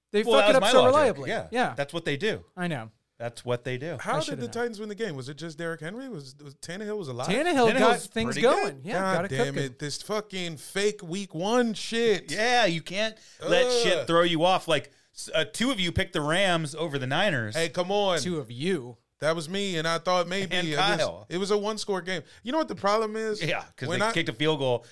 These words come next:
Speaker 2: in the last second for no reason.
Speaker 3: When I think about games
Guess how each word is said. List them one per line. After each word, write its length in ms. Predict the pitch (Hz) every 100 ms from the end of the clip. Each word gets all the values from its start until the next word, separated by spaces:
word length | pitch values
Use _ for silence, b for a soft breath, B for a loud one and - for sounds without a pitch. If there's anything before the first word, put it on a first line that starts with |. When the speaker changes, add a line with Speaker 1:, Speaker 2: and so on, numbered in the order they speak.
| B
Speaker 2:
in 140 | 147 143
the 80 |
last 320 | 127 135 123 -
second 440 | 143 127 107 175
for 80 | 123
no 140 | 117
reason. 320 | 110 117 98
Speaker 3:
When 240 | 147 175 185
I 220 | 202 240
think 240 | 233 208
about 340 | 190 165 160 139
games 520 | 139 151 170 180 -